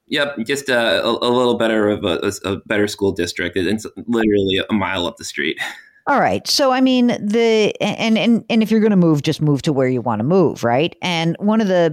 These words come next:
Speaker 2: nicest things about having this house that, you know, you bought so long ago is that, eh, you know, you were able to capture so much of the housing market here. So you're brilliant, Katie, obviously.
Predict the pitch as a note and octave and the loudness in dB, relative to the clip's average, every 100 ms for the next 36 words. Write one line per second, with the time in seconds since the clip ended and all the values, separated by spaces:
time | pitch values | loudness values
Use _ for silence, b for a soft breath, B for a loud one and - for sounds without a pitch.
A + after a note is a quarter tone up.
0 | D#3 - F3+ F#3+ G3 E3 - F#3 F3 E3+ | -2 0 2 2 -2 -4 -4 0 0 0
1 | - C#3+ D3 C#3 - - D#3 E3+ E3 C#3+ | 0 -2 0 -2 -4 -6 -2 -2 0 0
2 | C#3+ C3+ B2 - - - E3+ D3+ C#3 - | 0 0 -2 -4 -10 -6 -2 0 0 -2
3 | C3+ B2 - E3+ C#3+ C3 C3+ C3+ D3+ C#3+ | 0 0 -2 -2 0 2 0 -2 -2 -2
4 | - D#3 C#3 A#3 F#4+ C#4+ F3+ F3 F3 E3 | -2 -2 0 2 2 2 0 2 2 2
5 | F#3 - B B B B B C5+ F3 A4 | 0 -2 B B B B B -2 -2 0
6 | D5+ A#4+ A3+ G#3+ B3 A#3+ C4 B3 A#3+ - | 0 2 2 2 4 4 4 2 2 0
7 | G#3+ A3 A#3 A3+ A3 - - - E3+ - | 0 2 2 2 0 -6 -8 -6 -6 -8
8 | - B2+ F#2+ F3 - _ _ - - A3 | -4 -2 0 0 -2 _ _ -6 -2 2
9 | G3 F#3+ G3 F3 C#3+ C#3 - - C#3 C3+ | 2 4 4 4 2 -2 -4 -4 -2 -2
10 | C#3+ D#3 D3 D#3 D#3 F#3 B3 - G2 - | -2 0 2 2 2 2 0 -2 -6 -4
11 | C3 G2 - G3 F3+ F3 A3 F3 A3+ D4+ | -4 -4 -2 0 2 2 0 2 0 2
12 | G#3 - - A2+ G2 E3 - C3 A2+ - | 0 -4 -4 -2 -2 -4 -2 -4 -4 -6
13 | - - C#3 | -8 -6 -6